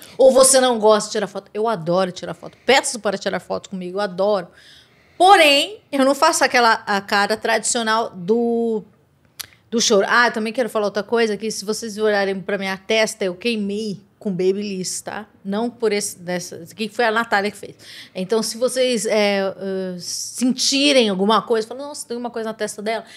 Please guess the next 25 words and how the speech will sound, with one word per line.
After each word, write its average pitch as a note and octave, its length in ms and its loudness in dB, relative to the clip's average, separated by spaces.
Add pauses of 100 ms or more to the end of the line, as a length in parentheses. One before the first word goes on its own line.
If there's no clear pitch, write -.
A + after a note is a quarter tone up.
(180)
É G#3 120 2
o G#3+ 60 2
quê? G3 180 -2
Botox? F#3+ 580 -4
Não. F#3+ 220 -2 (300)
É E3+ 300 -6
baby, F#3 500 -4
é F3+ 760 -4
queimadura G#3 600 2
de G#3 140 -12
Babyliss. G#3 460 -2 (200)
Vou, D4 300 8
eu C4+ 120 8
precisava A3+ 380 2
falar A3 180 0
sobre G#3 260 -8
isso G3+ 120 -10
porque - 120 -20
tá G#3 100 -4
me G3 60 -8
incomodando F#3+ 420 -8
muito. E3 200 -18 (260)
Voltando D4 540 6
ao C#4 80 6
sorriso. G3 640 -2